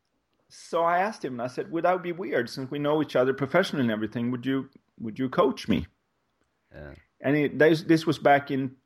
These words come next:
Speaker 1: two, beginning of two thousand nine.
Speaker 2: Okay.
Speaker 1: So he said, "No, sure, I'd coach you,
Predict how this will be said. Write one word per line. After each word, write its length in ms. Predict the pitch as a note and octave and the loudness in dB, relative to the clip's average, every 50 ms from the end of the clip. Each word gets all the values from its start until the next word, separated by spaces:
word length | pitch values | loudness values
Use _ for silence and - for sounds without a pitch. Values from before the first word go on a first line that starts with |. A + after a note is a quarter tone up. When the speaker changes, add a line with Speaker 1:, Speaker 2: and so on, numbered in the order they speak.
| _ | _
Speaker 1:
two, 260 | _ - D#3 C#3+ C3+ C#3 - _ _ _ _ _ _ _ _ _ | _ -4 -2 -2 -2 -4 -8 _ _ _ _ _ _ _ _ _
beginning 360 | A2+ C3 B2 C#3 C#3+ C#3+ D3 | -4 0 0 2 0 2 0
of 100 | C#3 B2 | -2 -4
two 140 | - - C#3+ | -2 -2 0
thousand 420 | C3+ - C3 B2+ A#2+ A#2+ A2+ A2+ | 2 4 4 4 4 2 -2 0
nine. 380 | A2+ A2+ A2 G#2 F2+ F2 F2+ F2 - F2 _ _ _ _ _ _ _ _ _ _ _ _ _ _ _ _ _ _ _ _ - | 0 0 -2 -2 -4 -6 -8 -12 -14 -20 _ _ _ _ _ _ _ _ _ _ _ _ _ _ _ _ _ _ _ _ -18
Speaker 2:
Okay. 240 | F2 E2 D#2+ D2+ C#2+ C#2+ _ _ _ | -16 -16 -16 -18 -18 -20 _ _ _
Speaker 1:
So 440 | _ - - - - C#3+ D3 C#3+ D3 D3+ | _ -16 -14 -2 4 4 6 6 6 6
he 140 | D3+ D3+ | 4 2
said, 300 | D3 D3 - E3 D#3+ D3 | 2 2 4 4 4 4
"No, 260 | D3 D#3 G3 B3+ A#3+ D#3 | 4 -2 -2 -2 -2 -4
sure, 320 | - - E3 - F3+ D#3+ | -4 -6 -4 -2 0 2
I'd 240 | B2+ A#2 A#2 G2+ - | 2 2 0 -2 -8
coach 320 | - A#2 G#2+ G2 F#2+ - - | -6 -4 -4 -4 -6 -6 -8
you, 160 | B2+ D3+ | -8 -8